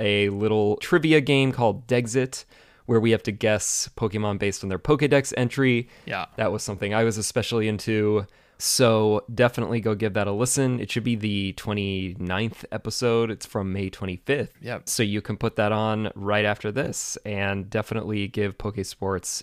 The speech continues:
Speaker 1: a follow, subscribe, and check it out. It's a great show. If we're using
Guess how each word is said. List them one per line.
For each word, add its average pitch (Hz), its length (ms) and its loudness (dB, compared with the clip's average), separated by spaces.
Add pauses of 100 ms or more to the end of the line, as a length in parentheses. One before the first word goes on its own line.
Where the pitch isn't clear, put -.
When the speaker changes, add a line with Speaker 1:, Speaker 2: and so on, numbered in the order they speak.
Speaker 1:
a 92 380 -6 (380)
follow, 110 720 2
subscribe, 98 1160 -4
and 92 640 -4
check - 300 -4
it 104 80 0
out. 113 160 2
It's - 160 -6
a 104 40 -8
great 98 280 -6
show. 107 580 -2
If - 140 -10
we're 107 80 0
using 104 420 -2